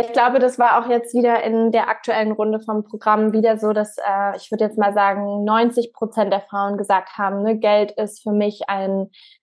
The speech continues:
Mann im grauen Anzug, äh, der mir irgendwas andrehen möchte, vor dem ich Angst habe, wo ich mich das Gefühl habe, ich muss mich klein machen."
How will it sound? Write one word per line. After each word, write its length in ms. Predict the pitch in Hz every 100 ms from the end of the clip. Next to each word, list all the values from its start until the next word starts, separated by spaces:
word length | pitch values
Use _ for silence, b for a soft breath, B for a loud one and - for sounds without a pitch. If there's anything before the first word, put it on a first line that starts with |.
| _
Mann 460 | 214 226 233 247 240
im 520 | - 214 208 214 214
grauen 460 | 202 185 208 220 214
Anzug, 880 | 190 220 233 - 240 233 233 233 -
äh, 240 | 202 202 202
der 240 | 202 196
mir 260 | 214 208 208
irgendwas 440 | 214 220 220 202 - -
andrehen 520 | 226 247 240 233 226
möchte, 580 | 220 220 233 226 214 220
vor 140 | 220
dem 160 | 214 208
ich 100 | 214 -
Angst 300 | 226 226 -
habe, 320 | 202 208 208
wo 60 | 202
ich 120 | 208
mich 160 | 208
das 160 | 214 214
Gefühl 180 | - 220
habe, 120 | 208
ich 60 | 214
muss 120 | 214
mich 180 | 214 -
klein 520 | - 254 247 247 233
machen." 520 | 214 214 214 208